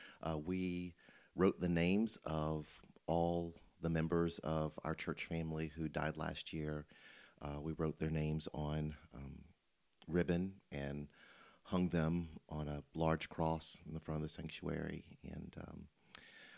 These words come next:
we also had an opportunity to, um, place the ashes of one of our sisters in the columbarium behind, um, the, the,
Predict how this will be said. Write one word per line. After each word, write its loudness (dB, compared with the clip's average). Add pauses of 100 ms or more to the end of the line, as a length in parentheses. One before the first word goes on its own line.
we 4
also 4
had 0
an 2
opportunity 0
to, -6 (600)
um, -12 (960)
place 2
the 0
ashes 0
of -2
one 2
of 0
our -2
sisters -4
in -2 (580)
the 0
columbarium 4
behind, -2 (180)
um, -10 (500)
the, -6
the, -4